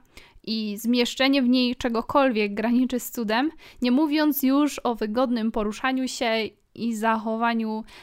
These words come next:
nie wiem, kilkudziesięciu centymetrów odległości między poszczególnymi sanitariatami. Z moich doświadczeń i obserwacji wynika, że w małej łazience większość tych właśnie wymiarów, które tam możecie znaleźć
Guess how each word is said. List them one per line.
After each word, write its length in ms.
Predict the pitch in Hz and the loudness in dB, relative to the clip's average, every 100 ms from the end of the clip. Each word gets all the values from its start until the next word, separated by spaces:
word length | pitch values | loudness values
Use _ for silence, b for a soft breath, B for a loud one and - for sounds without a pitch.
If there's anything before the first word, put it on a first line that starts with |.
| B B | B B
nie 140 | 202 190 | -6 -4
wiem, 140 | 196 | -4
kilkudziesięciu 840 | - 247 247 247 220 - 240 - 233 | -2 -4 -2 -4 -4 -4 -4 -4 -6
centymetrów 580 | 233 220 214 208 226 | -6 -4 -4 -4 -6
odległości 720 | 202 208 190 196 190 196 - 196 | -6 -4 -6 -4 -4 -4 -8 -4
między 520 | 208 208 202 208 214 b b - | -2 -2 -2 -4 -6 b b 0
poszczególnymi 560 | 285 269 226 220 214 | 2 2 2 0 -2
sanitariatami. 760 | 208 214 208 208 202 202 185 - b b b - - b b b b b b - | -4 -4 -2 -2 -2 -2 -6 -8 b b b -18 -20 b b b b b b -10
Z 80 | 220 | 2
moich 200 | 285 508 | 4 4
doświadczeń 580 | 392 - 349 - 311 262 | 2 4 0 0 -2 -2
i 100 | 262 | -4
obserwacji 720 | 254 - 240 240 311 - 254 | -2 -2 2 2 2 -2 -6
wynika, 640 | 226 240 240 220 - 240 | 0 2 4 2 2 0
że 240 | 240 214 202 | 2 0 -2
w 80 | 208 | 2
małej 360 | 233 349 294 | 4 6 6
łazience 640 | 220 214 196 180 - 240 302 339 - - - | 2 0 -2 -4 -2 0 0 -2 -8 -16 -10
większość 1040 | 208 226 311 403 - 254 240 - - - 285 _ _ | -4 2 2 2 0 0 0 -6 -10 -16 -18 _ _
tych 140 | 240 226 | -8 -2
właśnie 380 | 247 - 262 | -2 -2 -4
wymiarów, 640 | 226 240 254 262 220 202 - | 0 0 6 6 4 -2 -8
które 280 | - 277 269 | -8 -6 -2
tam 140 | 240 | 0
możecie 320 | 254 233 240 | 0 -2 -4
znaleźć 580 | 220 214 208 208 - | -2 -2 -2 -4 -8